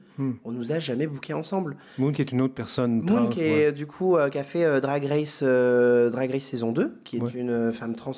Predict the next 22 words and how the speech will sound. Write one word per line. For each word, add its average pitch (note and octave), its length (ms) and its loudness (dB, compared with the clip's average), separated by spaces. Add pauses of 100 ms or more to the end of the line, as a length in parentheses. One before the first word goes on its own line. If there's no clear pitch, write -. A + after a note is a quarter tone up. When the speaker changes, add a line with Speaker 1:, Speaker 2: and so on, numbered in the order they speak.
Speaker 2:
aussi, G#3 380 -4
comme A#2+ 200 -6
moi. F3+ 240 -2
Donc, A#2+ 320 -4
euh, B2+ 180 2 (560)
et C3 160 0
en B2+ 60 0
fait, C#4 200 -2
nos D#3 220 2
drags F3+ 280 -2
sont D3 160 -8
complètement F#3 440 -2
différents, C3+ 540 -4
mais C3+ 180 -2
à B2+ 160 2
aucun B3 480 -2
moment, G3 380 0
en F#3 40 0
fait, E3+ 280 -6
on D#3 60 -4
nous C3+ 280 -2
a D#3+ 220 -2